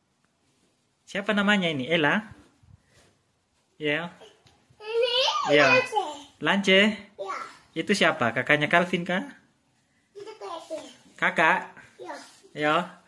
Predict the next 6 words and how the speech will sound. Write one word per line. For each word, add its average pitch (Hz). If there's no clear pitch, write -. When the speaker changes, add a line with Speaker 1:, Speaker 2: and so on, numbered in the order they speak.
Speaker 2:
Iya. 339
Speaker 1:
Kamu 175
pulang 196
lap 190
ingus. 180
Speaker 2:
Tapi 415